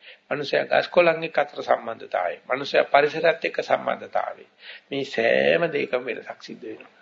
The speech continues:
ඒක නිසා බුදුජානනාංශයේ කියන දේ එක්කෙනෙක් කොටු කරලා පැත්ත කර කර නිවන් දකින්න එකත්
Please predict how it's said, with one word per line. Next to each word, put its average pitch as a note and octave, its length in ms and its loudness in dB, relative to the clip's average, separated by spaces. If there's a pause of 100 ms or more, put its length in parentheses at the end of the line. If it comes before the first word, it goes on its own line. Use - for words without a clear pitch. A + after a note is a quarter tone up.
(880)
ඒක B2+ 160 -2
නිසා C3 280 6
බුදුජානනාංශයේ B2 800 -2
කියන B2+ 240 -6
දේ C3 260 0
එක්කෙනෙක් C3+ 460 -2
කොටු B2+ 260 0
කරලා - 260 0
පැත්ත - 220 2
කර B2 220 -6
කර B2 200 -6
නිවන් A#2 280 -8
දකින්න A2+ 280 0
එකත් A2+ 260 -2